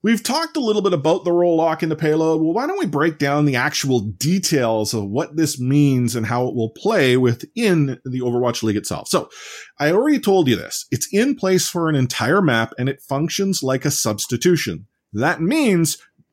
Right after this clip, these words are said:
similar to how you can't just decide to swap a player in mid-match, mid-map, sorry, you can't go and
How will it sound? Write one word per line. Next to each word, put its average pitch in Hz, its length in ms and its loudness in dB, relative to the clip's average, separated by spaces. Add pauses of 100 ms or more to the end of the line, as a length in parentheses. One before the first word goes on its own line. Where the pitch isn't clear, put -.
(160)
similar 294 380 0
to 180 80 2
how 170 120 0
you 160 160 0
can't 160 300 -2
just 147 180 0
decide 147 440 0
to 202 60 -4
swap - 360 -4
a - 60 -8
player 226 460 0
in 113 240 2
mid-match, 147 760 -2 (100)
mid-map, 120 500 -2
sorry, 180 340 -2 (560)
you 160 120 -8
can't 185 320 -2
go 165 220 2
and 147 160 0